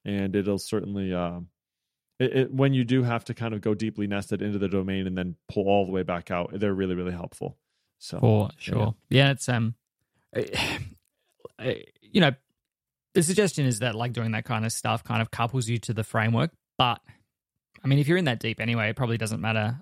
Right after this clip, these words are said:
Speaker 2: a whole heap. And, and the thing is, like, they're exceptions. They may have specific conventions around having a render and a report method, and then the framework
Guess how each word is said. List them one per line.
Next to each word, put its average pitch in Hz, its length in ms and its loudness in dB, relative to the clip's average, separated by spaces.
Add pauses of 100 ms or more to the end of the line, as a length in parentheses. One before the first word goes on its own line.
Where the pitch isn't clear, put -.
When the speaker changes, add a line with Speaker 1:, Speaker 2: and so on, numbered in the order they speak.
Speaker 2:
a 110 80 0
whole 123 480 2
heap. 107 460 -6
And, 123 360 2
and 123 120 0
the 120 40 -2
thing 151 220 2
is, 123 260 2
like, 123 220 0
they're 135 160 2
exceptions. 113 640 -6 (220)
They 135 100 4
may 143 240 2
have 123 420 -2
specific 120 520 -4
conventions 113 600 -2
around 110 340 2
having 113 280 0
a 107 80 2
render 110 380 4
and 107 260 2
a 107 40 2
report 110 360 0
method, 110 380 -2
and 110 160 0
then 110 100 2
the 104 80 -2
framework 120 640 0